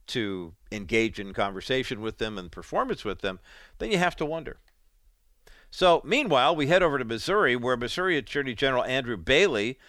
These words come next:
took a rather bold step a couple of weeks ago. It turns out that, uh, the, a group of middle school students at, in Columbia,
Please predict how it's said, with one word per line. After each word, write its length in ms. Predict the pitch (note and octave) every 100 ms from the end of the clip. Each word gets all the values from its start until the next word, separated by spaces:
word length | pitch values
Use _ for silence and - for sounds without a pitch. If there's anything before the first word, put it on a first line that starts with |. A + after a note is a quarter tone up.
| _ -
took 160 | F3 D#3+
a 60 |
rather 320 | B2 C#3 C#3
bold 580 | G#2+ - B2+ C#3 C#3+ B2+
step 420 | - - C#3+ D3 - -
a 60 | -
couple 280 | C3+ A#2+
of 60 | G#2+
weeks 240 | G2+ F#2+
ago. 300 | - F#2 G2+ C3+ _ _ - - _ _ _ _
It 100 | C3+
turns 360 | - A3 C4 D3
out 480 | C#3 B2+ D3 - -
that, 340 | - C3 A#2+ -
uh, 320 | A#2+ A2 G#2+ F#2
the, 220 | D#2 D#2 -
a 160 | G#2
group 360 | G#2 G2+ E3 F3
of 160 | A#2+
middle 340 | F2+ A#2 G3 A3+
school 320 | - C3 G#2+
students 680 | - - D#2 F2 F#2+ - - _ _ _ _ _ _ _ _ _ _ _ _ _ _ _ _ -
at, 200 | - A2+
in 180 | - A2 -
Columbia, 680 | - C#3 D3+ B2+ G#2 F#2